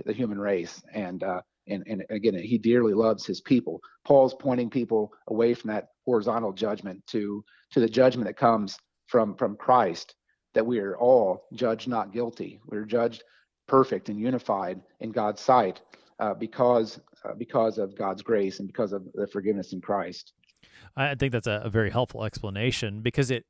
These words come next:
Speaker 2: I mean, it, it certainly gets at what Paul's saying about not judging, but it also, uh, makes sense then why he does. I mean, it sounds like he tells them what they're doing wrong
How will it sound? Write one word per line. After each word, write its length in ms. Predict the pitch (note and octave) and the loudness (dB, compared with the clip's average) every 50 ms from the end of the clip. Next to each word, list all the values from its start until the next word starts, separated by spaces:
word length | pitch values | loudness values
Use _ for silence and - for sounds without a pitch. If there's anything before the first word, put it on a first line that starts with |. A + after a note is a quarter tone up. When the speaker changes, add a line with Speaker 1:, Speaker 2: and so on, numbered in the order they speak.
| - A#2+ | -6 -4
Speaker 2:
I 20 | |
mean, 140 | A#2+ B2+ A#2+ | -2 -2 -2
it, 100 | A#2+ - | -4 -6
it 120 | C3+ - - | -8 -4 -2
certainly 260 | D#3 E3 C#3+ C3 A#2+ | -2 0 0 -2 -2
gets 220 | G#2 C3 - - | 0 0 -2 -2
at 80 | C#3+ A#2+ | -4 -6
what 180 | A#2+ G#2+ - | -8 -10 -8
Paul's 320 | - - C#3+ C#3+ D3 C#3 - | -2 2 4 4 4 4 2
saying 320 | - - A#2 G#2+ G#2 F#2+ | 0 -2 -2 -2 -4 -4
about 240 | F#2+ G2+ G#2+ G#2 G2+ | -4 -4 -4 -4 -4
not 320 | G#2+ A#2 A2+ G#2+ - G2+ | -2 -4 -4 -4 -4 -8
judging, 440 | - - A#2 A#2+ A2+ - A2 G#2 G#2+ | -4 -2 0 0 0 -2 -6 -6 -4
but 120 | A2 A#2 A#2 | -4 -4 -4
it 120 | B2+ B2 | -2 0
also, 460 | B2 C3 D3+ - - C3 A#2 A2+ A2 - _ - - - _ _ - | 2 2 2 2 2 2 2 2 0 -4 _ -20 -20 -20 _ _ -16
uh, 80 | D3 D3 - | -16 -16 -12
makes 320 | - C3 B2+ C3 B2+ - - | -6 0 0 0 0 0 0
sense 280 | - E3+ E3+ D#3 - | 0 0 0 0 -2
then 180 | - C3 A#2+ A2+ | -2 -4 -4 -4
why 300 | A#2 B2+ A#2 A2+ C3 C3 | -6 -4 2 4 4 4
he 140 | A#2+ C#3+ C3+ | 4 2 4
does. 340 | A#2 C#3 F3 F3 D3 C3+ - _ _ _ _ _ _ - - | 6 6 6 6 4 -2 -12 _ _ _ _ _ _ -16 -16
I 80 | F#2 G#2 | -14 -12
mean, 120 | G2 G#2+ | -12 -12
it 140 | G#2 - - | -12 -10 -8
sounds 240 | - A#2 A#2+ - _ - | -6 -6 -6 -8 _ -10
like 120 | G2+ F#2+ - | -12 -10 -8
he 120 | - A2+ | -8 -10
tells 320 | - - - B2+ E3 D3+ | -6 -2 0 2 2 2
them 180 | C3+ C3 A#2 A2 | 2 0 0 0
what 120 | A2+ A#2 | -2 0
they're 120 | - B2+ A#2+ | 0 0 2
doing 160 | B2+ B2+ A#2+ | 2 2 2
wrong 280 | C#3 G3 A3 C#3+ G#2 | 2 2 0 0 -2